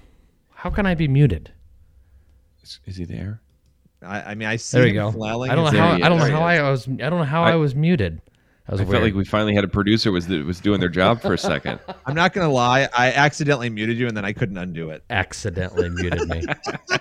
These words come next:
Speaker 1: So, but I, but I'm, but I'm with you, Luke. I, I'm glad you brought up what you did because I don't wanna condemn it 'cause it's kind of a chicken and egg kind of thing, right? 'Cause, like, is this happening because this pastor wants to sensationalize and get a lo-, whole lot of eyeballs on this?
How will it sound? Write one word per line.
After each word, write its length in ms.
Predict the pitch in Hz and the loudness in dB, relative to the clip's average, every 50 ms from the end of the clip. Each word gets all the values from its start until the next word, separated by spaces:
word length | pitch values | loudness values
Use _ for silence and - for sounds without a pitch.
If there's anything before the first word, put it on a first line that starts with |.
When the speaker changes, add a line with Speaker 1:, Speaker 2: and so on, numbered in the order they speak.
| - - - - 339 - - - - 349 370 370 370 370 359 - - 285 277 254 247 240 | -6 -8 -8 -8 -8 -10 -10 -8 -4 -2 0 0 2 0 0 -2 -2 -2 0 0 0 6
Speaker 1:
So, 140 | - 208 | 6 6
but 120 | 196 180 202 | 8 8 6
I, 80 | - 285 | 4 2
but 180 | 185 180 160 - 175 | 2 0 0 0 0
I'm, 220 | 165 185 190 156 156 165 135 | 0 0 -4 -6 -8 -6 -4
but 100 | 180 175 | -2 0
I'm 120 | 185 214 | 2 2
with 160 | 208 190 - | 0 0 0
you, 140 | 156 165 175 | 0 0 0
Luke. 160 | 156 165 156 | 2 2 0
I, 100 | - - 143 147 - | 2 0 0 0 0
I'm 80 | 143 143 | -2 0
glad 200 | 143 156 165 156 | 0 0 0 0
you 80 | 151 | -2
brought 180 | 139 139 147 143 | 0 0 0 0
up 100 | 135 117 | 0 -2
what 140 | 139 123 - | -4 -4 -4
you 60 | 123 | -4
did 280 | 110 107 131 127 117 110 | -2 0 0 0 2 0
because 380 | 120 113 - 123 110 107 - - - _ _ _ _ _ _ _ _ _ - | -2 0 0 0 -2 -2 -6 -12 -20 _ _ _ _ _ _ _ _ _ -2
I 100 | 127 139 | -2 0
don't 240 | 127 117 165 170 170 | 4 4 4 4 4
wanna 180 | 180 185 175 | 2 2 2
condemn 320 | - - 135 123 160 170 151 | 2 2 4 4 4 4 4
it 40 | |
'cause 140 | 123 - 123 | 2 -2 -4
it's 60 | 123 - | -4 -4
kind 140 | - 170 185 | -2 -2 0
of 80 | 180 143 | 0 0
a 40 | |
chicken 340 | 123 - - 156 - - 131 | -2 0 -2 -2 0 0 0
and 120 | 117 110 107 | 2 2 2
egg 260 | 104 101 92 90 - | 0 0 -2 -4 -6
kind 180 | - 98 95 | -6 -4 -4
of 80 | 90 87 | -4 -4
thing, 220 | - - 87 85 | -4 -4 -4 -2
right? 180 | 90 92 110 - | -2 -2 -4 -2
'Cause, 160 | 127 131 104 | -2 -4 -2
like, 200 | 113 117 113 - - _ _ _ _ _ _ _ _ _ - | -2 -4 -4 -6 -14 _ _ _ _ _ _ _ _ _ 0
is 200 | 139 139 127 139 | 2 2 4 2
this 140 | 202 190 | 0 0
happening 400 | - 165 180 175 - 170 170 165 | 0 -4 -6 -4 -2 0 0 0
because 360 | 147 135 123 - 135 117 107 95 | 0 0 -2 0 0 0 0 -2
this 120 | 107 107 | -6 -8
pastor 400 | - - 135 131 139 131 - - | -6 -8 -8 -6 -6 -6 -2 0
wants 140 | 156 135 120 | 0 0 0
to 60 | - 110 - - | -2 -4 -2 -2
sensationalize 560 | 117 110 - 127 123 117 - 143 131 120 113 120 | -2 0 2 0 0 0 0 0 0 0 0 -2
and 80 | 113 | -2
get 120 | 107 117 104 | -2 -2 -2
a 40 | 107 | 0
lo-, 180 | 107 104 107 | 2 2 4
whole 140 | 110 120 120 | 4 4 4
lot 180 | 113 110 107 110 | 4 2 2 0
of 60 | 107 - | 0 0
eyeballs 480 | 104 110 117 113 107 117 120 123 123 | 0 0 2 2 4 4 4 4 4
on 200 | 127 120 117 117 | 2 2 2 2
this? 240 | 117 120 131 143 - | 2 2 0 -2 -4